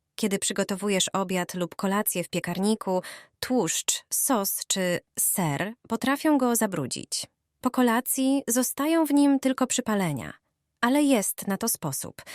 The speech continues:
Jeśli zrobisz to od razu po użyciu piekarnika, doprowadzenie go do czystości zajmie tylko chwilę i nie ma potrzeby nic szorować.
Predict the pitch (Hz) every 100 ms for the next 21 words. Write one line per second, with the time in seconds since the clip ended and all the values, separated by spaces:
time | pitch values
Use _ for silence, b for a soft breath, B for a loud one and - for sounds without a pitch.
0 | B B 202 202 202 190 - - 196 208
1 | 196 151 - 196 190 196 196 185 170 180
2 | 180 202 202 208 190 185 196 196 240 233
3 | 185 B B B 208 254 240 240 285 294
4 | 247 220 220 226 - 294 - - 190 180
5 | 190 214 220 220 220 220 226 - 254 208
6 | - - B B B B 247 247 277 262
7 | - 254 226 226 240 - 240 - - -
8 | - -